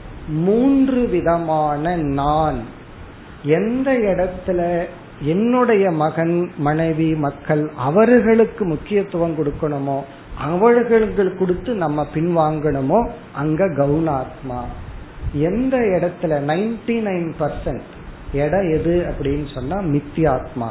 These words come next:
தான். இந்த பஞ்ச கோஷத்தை தான் நான்னு சொல்றேன்,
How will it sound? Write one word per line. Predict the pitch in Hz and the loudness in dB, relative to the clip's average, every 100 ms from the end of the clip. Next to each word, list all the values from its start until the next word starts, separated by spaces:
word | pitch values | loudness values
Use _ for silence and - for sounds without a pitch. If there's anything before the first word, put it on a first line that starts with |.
| 107 | -6
தான். | 123 117 - - - - - | -10 -10 -16 -20 -20 -10 -2
இந்த | 151 147 - | 0 2 0
பஞ்ச | 139 160 175 160 | 0 0 2 0
கோஷத்தை | - 170 208 220 208 220 220 | 0 0 0 -2 -2 -4 0
தான் | 294 311 | 0 2
நான்னு | 202 160 175 175 175 | 2 2 2 0 -2
சொல்றேன், | 160 135 139 131 | -4 -6 -6 -6